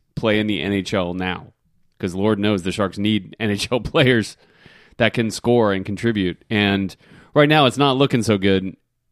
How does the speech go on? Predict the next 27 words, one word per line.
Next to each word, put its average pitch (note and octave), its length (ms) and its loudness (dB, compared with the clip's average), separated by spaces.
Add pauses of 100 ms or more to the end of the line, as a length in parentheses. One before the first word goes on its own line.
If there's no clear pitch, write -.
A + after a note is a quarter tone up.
(500)
And G2+ 260 0
I G#2 80 4
don't A#2 160 2
know. A2+ 240 2
Pretty D#3 380 -2
soon E3 280 2
they're, A#2+ 220 2
they A#2 180 -2
might A#2+ 260 -2
have A2 240 -4
to, G#2 340 0
uh, G2 260 0 (760)
reevaluate A2 680 4
that F#2 160 -4
situation. F#2+ 400 -6
'Cause A2+ 120 0
I C3+ 80 4
agree E3 260 0
with C3+ 220 0
you. E2 100 -6
I F#2+ 100 0
think A#2 200 -4
if A#2 80 -2
you A#2+ 100 2
put D3 200 -2
those C3+ 200 0
guys A2+ 380 0